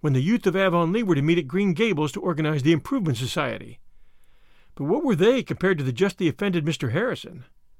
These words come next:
Anne thought that cake ought to soften the heart of any man, especially one who had to do his own cooking, and she promptly popped it into a box.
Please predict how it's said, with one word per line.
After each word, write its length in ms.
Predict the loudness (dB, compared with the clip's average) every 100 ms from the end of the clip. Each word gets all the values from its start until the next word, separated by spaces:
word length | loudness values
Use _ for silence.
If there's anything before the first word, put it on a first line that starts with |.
| -20 -20 -20 -20 _ _ 0
Anne 220 | 2 4
thought 220 | 2 0
that 180 | 0 0
cake 240 | -4 -2
ought 140 | -2 -2
to 100 | -4
soften 380 | 0 -2 0 -2
the 80 |
heart 180 | 0 0
of 100 | 0 -4
any 180 | -2 0
man, 380 | 0 -2 -8 -16 _ _ -12
especially 420 | -8 0 0 2
one 200 | 0 0
who 80 | 0
had 80 | 0
to 60 |
do 120 | 2
his 140 | 2 2
own 140 | -2
cooking, 440 | -2 -6 -6 -16 -18 -20 -20 -20 -18 -10
and 120 | -4
she 100 | -4
promptly 380 | -2 -2 -2 -4
popped 320 | -4 -4 -2
it 60 |
into 200 | -2 0
a 40 | -2
box. 500 | -2 -4 -6 -14